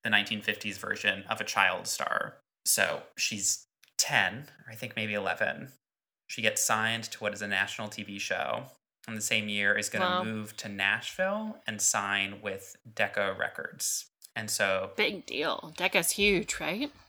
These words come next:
Speaker 1: I think so, yeah. And so nineteen fifty-seven rolls around. At this point, she is thirteen. She records her first top of the chart hit, Dynamite. And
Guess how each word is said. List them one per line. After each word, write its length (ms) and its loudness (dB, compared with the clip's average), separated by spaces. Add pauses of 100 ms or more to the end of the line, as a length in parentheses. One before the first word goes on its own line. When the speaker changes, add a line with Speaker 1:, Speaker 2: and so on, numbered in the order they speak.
(120)
Speaker 1:
I 80 2
think 240 2
so, 220 6
yeah. 420 2 (320)
And 420 4
so 160 0
nineteen 380 2
fifty-seven 480 2
rolls 180 -2
around. 520 2
At 160 0
this 140 -4
point, 420 0 (320)
she 380 -4
is 440 -2 (180)
thirteen. 640 -2 (440)
She 260 -2
records 600 0
her 180 0
first 760 -2 (240)
top 460 0 (280)
of 120 -4
the 60 -2
chart 400 2 (100)
hit, 300 -2 (380)
Dynamite. 520 4 (680)
And 400 4